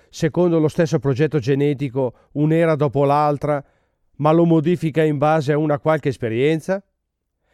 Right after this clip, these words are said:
È ovvio che le cellule devono ricordare, altrimenti dobbiamo attribuire il merito di tutto ciò a qualcosa che se ne sta intorno e costruisce qualcosa partendo dalla materia.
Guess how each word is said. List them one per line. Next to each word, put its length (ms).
È 160
ovvio 400
che 140
le 120
cellule 480
devono 360
ricordare, 800
altrimenti 560
dobbiamo 340
attribuire 480
il 80
merito 360
di 140
tutto 300
ciò 320
a 120
qualcosa 440
che 100
se 140
ne 120
sta 220
intorno 640
e 100
costruisce 640
qualcosa 480
partendo 400
dalla 200
materia. 640